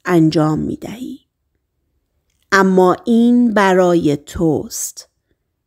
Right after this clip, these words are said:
نه برای او. یک بار دیگر محتوای پیام این بود که این کار بیشتر از آن که به نفع کاترین باشد، به نفع من است.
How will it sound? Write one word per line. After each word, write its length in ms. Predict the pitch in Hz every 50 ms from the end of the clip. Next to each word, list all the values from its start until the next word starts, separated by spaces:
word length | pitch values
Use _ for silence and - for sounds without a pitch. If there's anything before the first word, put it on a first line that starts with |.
| _
نه 280 | - 185 175 175 175 185
برای 560 | 185 190 170 170 175 - - - - - - - _
او. 220 | - - 269 285 _ _ _ _ _ _ _ _ _ _ _ _ _ _ _ _ _ _ _ _ _ _ _ _ _ _ _ _ _ _ _ _ _ _ _ _ _ _ _ _ _ _ _ _ _ _ _ _ _ _ _ _ _ _ _ _ _
یک 280 | - 302 330 - - -
بار 300 | 294 285 277 262 262 254
دیگر 720 | 214 233 240 233 214 233 240 233 233 233 233 240 240 240
محتوای 1000 | 233 233 233 233 226 196 - - - 233 226 226 220 226 226 226 233 233 233 226
پیام 480 | - - 220 214 208 214 208 196 202 202
این 240 | 202 202 202 196 185
بود 360 | 180 170 170 175 175 170 - - _ _ _ _ _ _ -
که 120 | - 254
این 280 | - 254 254 247 247 240
کار 460 | - - 254 247 247 247 240 240 240 - - _ _ _ _ -
بیشتر 420 | 262 262 - - - 311 269 262
از 240 | 247 233 233 214 233
آن 180 | 226 233 233
که 160 | 214 - 240 202
به 140 | 214 214
نفع 420 | 214 220 220 226 233 233 - - 247
کاترین 640 | - - - 226 214 208 - - - 208 196 190 185
باشد، 500 | 175 170 170 - - 175 160 156 156 156 - _ _ _ _ _ _
به 120 | - 185 180
نفع 520 | 185 180 170 175 165 - - - - 170
من 340 | 160 156 156 135 - - -
است. 500 | - - - - - - - _ _